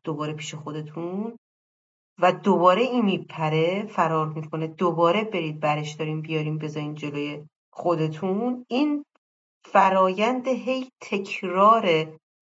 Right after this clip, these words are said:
کنترل کردنش به مرور زمان به این آرامش رو قرار می‌ده.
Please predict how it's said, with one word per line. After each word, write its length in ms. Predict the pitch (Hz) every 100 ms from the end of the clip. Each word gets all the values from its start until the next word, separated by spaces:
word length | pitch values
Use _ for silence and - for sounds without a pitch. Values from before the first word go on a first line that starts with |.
| -
کنترل 680 | - 170 165 - 165 160
کردنش 640 | 160 - 151 156 180 202 208
به 180 | 170 160
مرور 640 | 156 156 156 196 196 160
زمان 720 | 151 151 147 156 180 202 202
به 100 | 160
این 220 | 160 185
آرامش 640 | - 165 151 147 147 143 -
رو 60 |
قرار 540 | - 143 143 147 151 135
می‌ده. 440 | 147 147 147 151